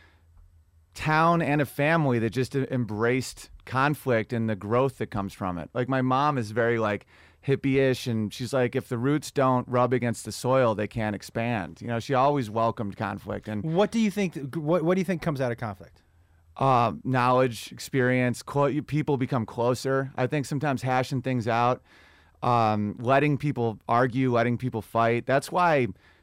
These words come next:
Speaker 1: culturally I relate more to Jewish people than Catholics, because I, I was trying to work on a bit about it, but that, that's the problem with a lot of these cities is there isn't enough of everyone to get what I'm saying.
Speaker 2: Yeah.
Speaker 1: But it's almost like, um,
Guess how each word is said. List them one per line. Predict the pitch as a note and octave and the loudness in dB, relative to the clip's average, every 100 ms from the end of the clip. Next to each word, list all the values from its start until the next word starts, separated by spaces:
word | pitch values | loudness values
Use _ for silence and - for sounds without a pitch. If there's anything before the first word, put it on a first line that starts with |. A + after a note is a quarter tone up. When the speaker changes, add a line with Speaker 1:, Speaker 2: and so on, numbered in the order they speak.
| - | -14
Speaker 1:
culturally | - E3 A#3 - E3+ C#3 B2 | 0 4 4 2 4 6 4
I | |
relate | A#2 B2 C3 C3 | 4 2 2 2
more | C3+ B2+ B2 | 2 2 4
to | A#2 G#2+ F#2+ _ - _ _ _ - | 4 2 -2 _ -20 _ _ _ -14
Jewish | - D3+ G3+ - | -2 2 2 2
people | D#3+ B2 A#2 | 0 0 0
than | G#2+ | -2
Catholics, | G2 C#3+ F#3+ F#3+ A2 - | -2 2 2 2 -2 -2
because | - B2 B2+ A2 - - - - _ _ - | -8 -2 -2 -2 -8 -18 -20 -20 _ _ -2
I, | D3+ | 2
I | D3 | 4
was | D#3+ C#3 | 2 2
trying | G3+ | 2
to | A#3+ | 4
work | G3+ E3 | 2 2
on | C#3+ | 0
a | |
bit | G2+ C#3+ | 2 2
about | D3 A#2 G#2 | 4 4 2
it, | G2 | 0
but | C3 B2+ | -2 0
that, | C#3+ D3+ | 0 2
that's | D#3+ - | 0 0
the | - | -8
problem | B2+ D3 C#3 C3+ | -2 2 4 2
with | A#2 | 0
a | B2+ | 0
lot | A#2+ | 2
of | A2+ | 2
these | A2+ | -2
cities | - - D#3 C#3+ A#2+ A2+ | -6 -2 0 0 -2 -4
is | G#2 | -4
there | B2+ | 0
isn't | A#2+ C3 C3 C3+ - | 2 0 0 -2 -2
enough | C3 A#2+ A#2+ B2 - - - | -2 0 2 2 0 -8 -4
of | B2 G#2 | -4 -2
everyone | - A#2+ C3+ C3 B2+ | -2 -2 0 0 0
to | A#2 A#2 | -2 -4
get | F#2 A2 - _ _ _ _ | -2 -4 -4 _ _ _ _
what | G2+ A#2 | -6 -2
I'm | A#2 | -2
saying. | G2+ A#2+ B2+ - | -2 -2 -2 -2
Speaker 2:
Yeah. | C#3+ C3 - | -2 -2 -2
Speaker 1:
But | D3+ | -2
it's | C#3 | 2
almost | F3+ F#3+ - | 2 2 2
like, | E3+ C#3+ | 2 2
um, | C3 A2 G#2 | 2 4 2